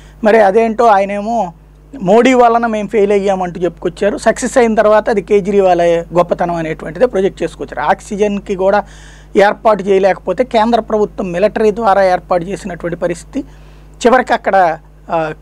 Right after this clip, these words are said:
కేంద్ర హోంశాఖ ఇన్వాల్వ్ అయిన తర్వాత కానీ అక్కడ కంట్రోల్ ప్రారంభం కాలేదు. కాకపోతే ఇక్కడ, ఆ, ఫెయిల్ అయినప్పుడేమో మోడీ వల్ల అక్కడ సాధ్యం కాలేదు, సక్సెస్ అయినప్పుడేమో కేజ్రీవాల్ వల్ల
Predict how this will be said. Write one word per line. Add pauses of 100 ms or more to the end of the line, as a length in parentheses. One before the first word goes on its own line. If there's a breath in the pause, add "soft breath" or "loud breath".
కేంద్ర
హోంశాఖ
ఇన్వాల్వ్
అయిన
తర్వాత
కానీ
అక్కడ
కంట్రోల్
ప్రారంభం
కాలేదు. (720 soft breath)
కాకపోతే
ఇక్కడ, (320)
ఆ, (220)
ఫెయిల్
అయినప్పుడేమో
మోడీ
వల్ల
అక్కడ
సాధ్యం
కాలేదు,
సక్సెస్
అయినప్పుడేమో
కేజ్రీవాల్
వల్ల